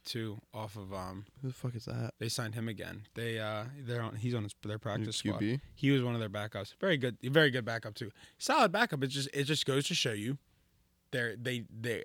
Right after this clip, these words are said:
Speaker 1: I feel like you, they, they just need to build the chemistry with, with guys who are starting.
Speaker 2: Yeah.
Speaker 1: You can't have these third strings only have chemistry with third strings.
Speaker 2: Mm-hmm.
Speaker 1: You, they, you need to have it where it's all, you know.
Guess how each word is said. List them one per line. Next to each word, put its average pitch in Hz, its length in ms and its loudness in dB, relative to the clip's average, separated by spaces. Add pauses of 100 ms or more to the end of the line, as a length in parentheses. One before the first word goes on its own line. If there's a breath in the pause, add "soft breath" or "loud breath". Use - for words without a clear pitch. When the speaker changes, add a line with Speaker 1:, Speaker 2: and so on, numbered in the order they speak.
(120)
Speaker 1:
I 127 80 2
feel 127 240 4
like 120 200 0
you, 113 160 -2
they, 107 380 -4 (120)
they 120 120 -6
just 113 240 -4
need 107 200 -2
to 107 60 -4
build 101 140 -4
the 104 80 -6
chemistry 101 460 -8
with, 98 200 -10
with 110 280 -4 (340)
guys 135 320 6
who 135 140 6
are 120 240 4
starting. 110 520 2 (300)
Speaker 2:
Yeah. - 220 -2 (400)
Speaker 1:
You 143 100 -8
can't 143 220 4
have 139 100 4
these 123 180 0
third 131 280 0
strings 123 340 -4
only 123 200 0
have 117 140 -2
chemistry 117 360 -2
with 101 120 -10
third 98 200 -6
strings. - 340 -14 (340 soft breath)
Speaker 2:
Mm-hmm. 104 200 -6 (200)
Speaker 1:
You, 123 200 -2
they, 113 300 -4 (340)
you 123 280 0
need 131 200 6
to 120 60 2
have 117 280 2
it 104 80 -6
where 107 240 -2
it's - 220 -6
all, 104 460 2 (640 loud breath)
you 110 140 -2
know. 98 240 -2